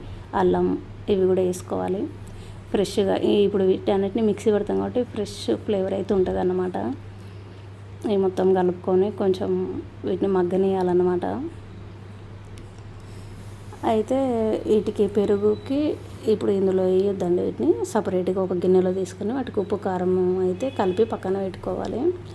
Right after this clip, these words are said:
ఈ మూత పెట్టేసి కొద్దిసేపు మగ్గించుకునేలోపు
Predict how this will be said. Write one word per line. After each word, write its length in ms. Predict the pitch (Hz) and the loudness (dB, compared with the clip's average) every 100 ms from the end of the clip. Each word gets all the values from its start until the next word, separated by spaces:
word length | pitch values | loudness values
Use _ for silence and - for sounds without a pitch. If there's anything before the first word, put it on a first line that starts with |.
| - - - - - - - - - - - - - 220 | -16 -16 -16 -16 -16 -14 -14 -14 -14 -14 -14 -10 0 2
ఈ 60 | |
మూత 260 | 202 202 196 | 4 2 2
పెట్టేసి 540 | 202 196 202 196 220 208 202 202 | 0 2 0 0 0 2 0 -2
కొద్దిసేపు 300 | 214 202 190 | -2 -2 -2
మగ్గించుకునేలోపు 960 | 190 190 190 185 - 196 190 190 190 247 | -2 -2 -4 -4 -4 0 0 0 -4 -2